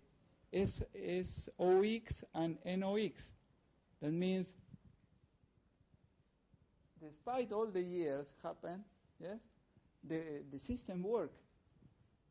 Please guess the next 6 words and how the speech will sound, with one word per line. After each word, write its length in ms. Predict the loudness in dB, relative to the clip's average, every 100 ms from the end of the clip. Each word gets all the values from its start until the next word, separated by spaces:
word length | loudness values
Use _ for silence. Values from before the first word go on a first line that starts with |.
| _ _
in 160 | -6 -4
U 180 | -4
S. 200 | -6 -8 -20 _ _ _ _ _ _ _ _ _ _ _ _ _ _ _ _ _ -6
So, 260 | -4 -4 -6 -20 _ _ _ _ _ _ -20 _ _ _ _ _ _ _ _ _ _ _ _ _ _ _ _ _ _ _
there 120 | -4
were 420 | -2 0 0 0